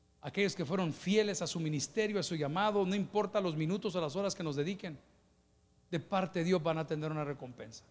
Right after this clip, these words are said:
Créame que lo sé". Créame que lo sé. Y todavía fui un poco más allá, siendo abusivo, y le dije,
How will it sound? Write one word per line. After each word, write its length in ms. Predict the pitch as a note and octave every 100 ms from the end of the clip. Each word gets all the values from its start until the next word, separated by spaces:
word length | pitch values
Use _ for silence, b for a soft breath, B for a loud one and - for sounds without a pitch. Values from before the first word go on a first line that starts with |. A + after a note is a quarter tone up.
| _ _ _ _ _
Créame 460 | - G#3+ F#3+ D#3+ D3+
que 120 | D3
lo 80 | C#3
sé". 160 | A#2+ - - _ _ _ _ _ _ _ _
Créame 640 | A#3 A#3 C4 B3+ B3 B3+ B3
que 120 | G3
lo 100 | D#3+
sé. 180 | D3 B2 - - _ _ _ _ _ _ _ _ -
Y 80 | A3
todavía 320 | C#4 F4+ C#4+
fui 80 | D#4
un 80 |
poco 200 | D4 C4
más 200 | B3+ A3
allá, 280 | G3+ B3 A3+
siendo 220 | E3 A3
abusivo, 420 | G#3+ F3 - A#3+ F3
y 40 |
le 80 | F3
dije, 440 | F3+ D3 E3+ D#3